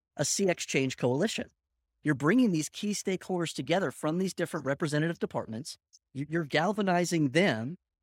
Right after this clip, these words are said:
uh, under, under this one C X leader, who they don't have to report to the C X leader, but they need to be guided by the C X leader, who's helping your brand voice, helping the C X strategy to stay consistent.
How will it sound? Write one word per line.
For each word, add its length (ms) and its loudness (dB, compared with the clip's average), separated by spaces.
uh, 240 -2
under, 460 6
under 200 2
this 200 0
one 160 0
C 180 0
X 160 0
leader, 220 2
who 120 2
they 120 4
don't 160 4
have 160 0
to 100 -2
report 480 -2
to 100 -2
the 120 0
C 180 -2
X 220 -4
leader, 340 -2
but 120 -2
they 120 2
need 180 0
to 80 -2
be 200 -2
guided 480 2
by 300 4
the 120 -2
C 220 -4
X 200 -6
leader, 360 -6
who's 200 -2
helping 520 -2
your 280 2
brand 380 4
voice, 480 -2
helping 340 2
the 80 0
C 240 -2
X 140 -4
strategy 520 2
to 80 -4
stay 300 -2
consistent. 760 -4